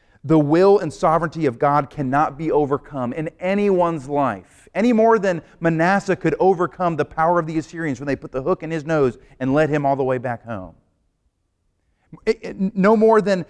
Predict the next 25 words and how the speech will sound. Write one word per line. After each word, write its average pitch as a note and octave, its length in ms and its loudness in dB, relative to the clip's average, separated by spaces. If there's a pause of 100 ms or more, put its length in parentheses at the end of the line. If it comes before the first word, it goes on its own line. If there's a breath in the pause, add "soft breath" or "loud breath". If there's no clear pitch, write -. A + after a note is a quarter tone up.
(120 soft breath)
than F#3+ 100 0
the E3 80 2
king A3+ 300 -2
of F#3 80 2
Assyria G3 440 -2
could D3 180 -6
stand D#3+ 580 -4
against B2 460 -8
the A#2+ 80 -8
will G#2 240 -8
of F#2+ 100 -14
God. F2 320 -20 (4000)
God D3+ 220 0
is B2+ 100 -2
in A#2+ 120 -4
control. F#2 600 -10 (140)
We A#2 260 -2
are G2+ 160 -4
not. E2 320 -18 (220)
That's G#2 300 -12
the G2 100 -20
bottom F2 320 -18
line. E2 100 -20 (920)
And - 80 -20
so, D3 280 0